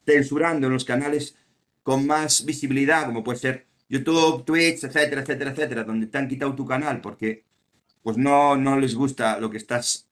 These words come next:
informando. <laughs> Eso es así, es, es que es,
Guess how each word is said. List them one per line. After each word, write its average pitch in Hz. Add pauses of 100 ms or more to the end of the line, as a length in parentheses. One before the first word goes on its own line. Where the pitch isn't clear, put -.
(360)
informando. 117 (760)
<laughs> -
Eso 147
es 113
así, 110
es, 95
es 123
que 202
es, -